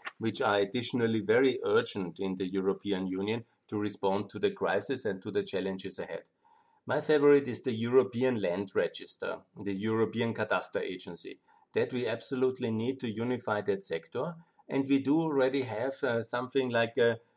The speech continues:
um, a platform. Uh, all, all of this, you know, partly exists already, but it's not an agency because the E U is afraid to have new agencies, new budget, and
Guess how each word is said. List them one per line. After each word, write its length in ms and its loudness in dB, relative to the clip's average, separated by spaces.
um, 580 2
a 100 0
platform. 1080 2
Uh, 120 0
all, 340 0
all 220 0
of 140 -4
this, 240 -2
you 80 -4
know, 260 -2
partly 420 2
exists 440 -4
already, 560 2
but 280 -2
it's 160 -8
not 240 0
an 180 2
agency 600 -2
because 320 2
the 80 2
E 100 2
U 180 4
is 100 -2
afraid 400 -2
to 80 -2
have 160 0
new 220 -2
agencies, 760 -2
new 160 -2
budget, 640 -2
and 180 0